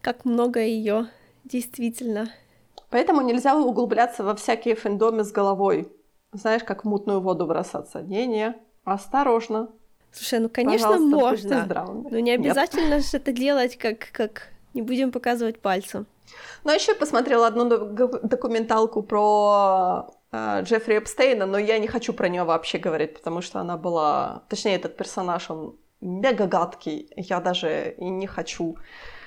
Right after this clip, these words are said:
Speaker 2: про это говорить тут. Я, конечно, смотрю много гадких документалок, на то они и документалки, но это была просто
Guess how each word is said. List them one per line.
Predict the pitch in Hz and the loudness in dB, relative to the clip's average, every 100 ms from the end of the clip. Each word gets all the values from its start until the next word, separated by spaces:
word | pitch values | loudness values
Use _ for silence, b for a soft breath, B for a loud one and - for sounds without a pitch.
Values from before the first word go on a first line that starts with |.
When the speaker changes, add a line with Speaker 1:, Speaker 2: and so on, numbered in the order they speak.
| B B B - | B B B -6
Speaker 2:
про | - 247 | 0 2
это | 240 190 | 2 0
говорить | 196 190 185 185 | 2 2 0 -2
тут. | - - - B B B | -10 -10 -10 B B B
Я, | 208 | 2
конечно, | 285 214 247 220 | 2 2 0 -2
смотрю | 233 226 233 196 | -2 2 2 4
много | 214 294 262 | 4 2 2
гадких | 226 190 190 202 190 | 2 2 2 0 0
документалок, | 190 202 196 190 175 170 185 | 2 0 0 2 4 2 -2
на | 185 | -2
то | 196 | 0
они | 185 180 180 | 0 0 -2
и | |
документалки, | 180 190 175 170 160 160 175 180 | -2 -2 -4 -2 0 -2 -2 -6
но | 185 | -4
это | 202 202 | -4 -4
была | 180 175 165 156 - - - | -2 0 2 0 -2 -6 -6
просто | 175 175 - - 156 156 156 165 | -6 -6 -8 -10 -10 -8 -10 -12